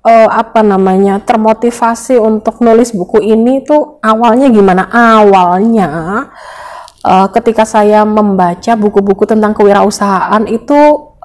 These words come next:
galau nih ceritanya, eh, eh, diriku, <laughs> wes, diriku. Ceritanya,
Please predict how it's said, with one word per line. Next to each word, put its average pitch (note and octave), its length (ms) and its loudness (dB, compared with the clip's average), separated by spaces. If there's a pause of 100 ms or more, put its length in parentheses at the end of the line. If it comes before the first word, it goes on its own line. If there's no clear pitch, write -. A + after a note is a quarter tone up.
(120)
galau G#3+ 600 2
nih F#3 180 -4
ceritanya, A3+ 480 0 (140)
eh, F#3 460 -4 (680)
eh, F3+ 320 2
diriku, A3 440 0 (100)
<laughs> F#3+ 100 0
wes, - 320 -8
diriku. G3 480 0 (540)
Ceritanya, A3 500 0